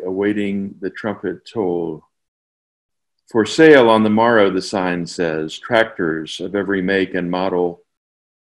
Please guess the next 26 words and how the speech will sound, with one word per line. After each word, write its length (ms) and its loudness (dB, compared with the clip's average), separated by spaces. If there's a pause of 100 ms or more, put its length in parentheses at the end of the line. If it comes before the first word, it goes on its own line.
(280)
dozers, 640 4
loaders, 520 4
graders, 580 2
backhoes, 640 0
and 120 -4
excavators, 1040 -4 (360)
and 140 -6
spread 360 2 (440)
beyond 440 4
their 100 4
imaginary 640 0
power 440 2
upon 260 -4
the 80 -4
compound 760 -6 (380)
in 160 -4
dissension 720 -4
like 200 -2
the 100 -6
social 500 0
ordering 720 -2 (440)
of 140 -8
a 60 -6
small 500 -2
town 560 -4
cemetery, 960 -6